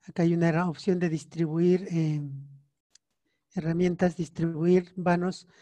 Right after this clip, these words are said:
iguales. Entonces selecciono este tramo y digo, "En este tramo voy a se-, distribuir a vanos iguales", y automáticamente reubica las estructuras y cada vano tiene el mismo valor,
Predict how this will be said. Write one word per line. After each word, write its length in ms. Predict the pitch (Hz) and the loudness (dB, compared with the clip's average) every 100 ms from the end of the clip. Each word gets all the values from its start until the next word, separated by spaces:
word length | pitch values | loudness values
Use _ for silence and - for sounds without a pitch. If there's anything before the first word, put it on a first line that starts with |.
| _ _ - | _ _ -4
iguales. 420 | 170 165 160 131 | 0 4 2 0
Entonces 240 | 135 160 | -8 -10
selecciono 380 | - 165 160 185 | -4 -2 -2 -2
este 180 | 180 - | -2 -2
tramo 560 | 175 185 175 170 185 - _ _ _ _ | 4 6 6 2 -2 -8 _ _ _ _
y 80 | 165 | -4
digo, 240 | 165 160 | -2 0
"En 80 | 165 | -2
este 260 | 165 - 180 | -2 -2 0
tramo 440 | 175 175 175 175 | 4 4 4 0
voy 220 | 165 160 | 0 2
a 80 | 165 | 0
se-, 160 | 165 170 | -2 -8
distribuir 760 | 202 196 165 - - 170 175 160 | -12 -14 -14 -10 -4 0 0 0
a 40 | |
vanos 320 | 160 170 165 | 0 -2 -2
iguales", 560 | 185 185 180 185 - - _ _ _ _ _ _ _ - 185 _ _ _ _ _ | 0 4 4 2 -4 -12 _ _ _ _ _ _ _ -20 -20 _ _ _ _ _
y 80 | - | 0
automáticamente 920 | 180 190 185 180 180 185 180 180 175 | 0 2 2 2 2 2 2 -2 -2
reubica 380 | 165 160 175 190 | -2 0 0 2
las 120 | 185 | 2
estructuras 580 | 175 - 175 - 190 - _ - - _ | 0 -6 -10 -4 -4 -4 _ -20 -20 _
y 100 | - | -10
cada 280 | 165 185 180 | 2 6 6
vano 360 | 175 175 175 175 | 6 6 4 -2
tiene 640 | - 165 160 160 170 208 170 | 0 2 2 2 0 -2 -4
el 140 | 151 | -2
mismo 240 | 160 151 165 | -4 -4 0
valor, 400 | 165 196 165 | 4 6 4